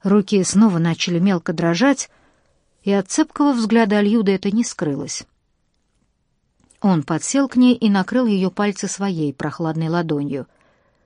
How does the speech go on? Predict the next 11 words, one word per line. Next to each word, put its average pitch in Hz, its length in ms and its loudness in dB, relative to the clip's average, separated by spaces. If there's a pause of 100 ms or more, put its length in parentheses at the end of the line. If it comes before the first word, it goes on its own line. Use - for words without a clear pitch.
(920)
«Что - 300 -4
ж - 80 -6
ты - 100 -12
снова 185 320 0
наделала, 147 600 -2
Алида?» 156 460 -2 (500)
спросил 175 480 -2
он 156 120 0
почти 170 400 -2
сочувствующе. 143 1000 -4 (720)
«Нет, 240 500 0